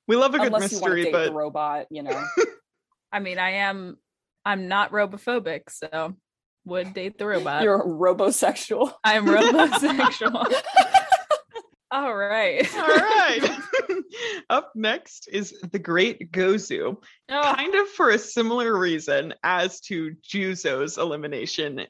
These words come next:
Speaker 1: Just not really your type, you know. I think in our first Bestie Picks waifu, we did not consider the body of the person. <laughs> Um, and that came back to bite us in the butt. So we're, uh, we're, we're, we're sticking with that. No,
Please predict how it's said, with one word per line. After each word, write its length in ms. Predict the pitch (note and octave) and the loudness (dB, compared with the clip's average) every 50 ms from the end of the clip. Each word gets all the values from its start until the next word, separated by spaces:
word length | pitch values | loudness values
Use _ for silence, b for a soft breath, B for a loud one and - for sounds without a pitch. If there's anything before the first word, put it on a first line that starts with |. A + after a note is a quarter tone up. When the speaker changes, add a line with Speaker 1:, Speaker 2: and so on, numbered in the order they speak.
| _ G#2+ F#3+ | _ -16 -8
Speaker 1:
Just 380 | - C#4 C4 C4+ - - - - - - | -4 -4 -4 -4 -6 -12 -18 -20 -12 -6
not 200 | B3+ D4 F#4 F#4+ | -2 0 0 2
really 220 | - A#4 A4 G#4 | 2 2 2 2
your 100 | F#4+ F#4+ | 2 0
type, 380 | F#4+ - F4 D4 C#4 D4+ D#4 D4+ - - _ | 0 0 0 0 2 0 0 -4 -8 -14 _
you 160 | - B3+ C4+ | -4 -2 0
know. 280 | B3+ B3+ B3+ B3+ B3+ C4+ - | 2 2 2 2 0 0 -2
I 120 | - - A3 | -4 -4 -4
think 420 | A3 - B3+ B3 A#3+ A#3+ - B B B B B B _ | -4 -4 -4 -4 -4 -6 -10 B B B B B B _
in 160 | - A#3 A3 G#3+ | -4 -2 0 0
our 240 | G#3+ G#3 G#3 G3+ | 0 0 0 -2
first 480 | G#3 - - A#3+ A#3 B3 A#3+ - - _ | -4 -6 -4 -4 -4 -4 -8 -12 -8 _
Bestie 360 | G#3+ G#3 A3+ A3+ - A3+ A3 | -4 -4 -4 -4 -6 -8 -8
Picks 220 | A3 B3 A3+ - - | -8 -8 -10 -6 -4
waifu, 460 | F#3+ F#3 F#3 G#3+ G#3+ - G#3 G3+ F#3 | -2 0 0 -2 -4 -6 -8 -8 -8
we 80 | F#3 | -10
did 200 | F3 - F3 F3 | -10 -10 -8 -4
not 280 | E3+ F#3 F3+ E3 C3 - | 0 2 2 2 0 0
consider 500 | - A3+ G#3 G3 - - G3 F3+ F#3 F#3 | 0 0 0 0 2 2 2 2 2 2
the 160 | F3+ F3+ F3+ | 0 -2 -4
body 640 | F3 E3 E3 E3 F3 F3 F#3+ A3 A#3 B3 C4 D4 D#4 - _ | -2 0 2 2 2 2 2 0 -4 -4 -6 -6 -10 -6 _
of 340 | G#3 G#3 G#3+ G#3+ G#3 G3+ F#3+ | 2 2 2 2 0 -4 -6
the 140 | F#3 G#3+ G#3+ | -6 -6 -4
person. 460 | G#3+ A3+ A3 G3+ A#3+ A#3+ - F4 F4 - | -2 0 0 0 0 2 4 4 4 4
<laughs> 60 | - F#4 E4+ G4+ B B B B B B G#4+ E4+ B | 2 0 0 -2 B B B B B B -14 -8 B
Um, 260 | - A3 A3 A3 A3+ | 0 2 2 2 2
and 140 | A#3+ A#3 A3+ | 0 -2 0
that 180 | B3+ C4 - - | -2 -2 -2 -4
came 160 | - D#4+ C#4 | -8 -6 -2
back 240 | C4 B3 B3 A#3+ - | -2 -2 -2 -2 -6
to 60 | A#3 | -8
bite 220 | F#3+ G3 F3+ F#3 F#3 | -4 -4 -4 -4 -6
us 140 | F3+ - - | -8 -10 -10
in 60 | E3+ | -12
the 80 | D#3 | -10
butt. 320 | D3 - D#3+ C#3+ - - - | -6 -4 -4 -4 -4 -6 -6
So 340 | - - F3 E3 D#3+ D#3 B2 | -2 0 2 4 2 2 2
we're, 340 | F3 G3+ A3 A#3+ A#3+ A#3 | 2 4 4 6 6 4
uh, 360 | A3 G#3 F#3+ F3+ F3 E3 F3 D3 | 4 2 2 2 0 -2 -2 -4
we're, 440 | C3 F#3+ A3 A3 A3 G#3+ G3 F3+ D3+ | -4 -4 -4 -4 -4 -4 -6 -6 -6
we're, 300 | G3 G#3 G3+ F#3+ G3 - - | -6 -4 -4 -6 -8 -10 -8
we're 160 | F#3+ G3+ A3+ | -8 -8 -8
sticking 420 | G#3+ - - - B3+ B3+ C4+ B3 B3 | -8 -10 -10 -8 -8 -4 -2 -2 -2
with 180 | B3 C#4 C4+ - | -2 -2 -2 -2
that. 260 | E3 C#3+ A#2+ F2 D3 | -4 -2 -4 -6 -8
No, 480 | E3+ G3 G3+ G3+ G#3 G#3+ G#3+ A3 A3+ | -6 -4 -4 -4 -4 -4 -4 -6 -8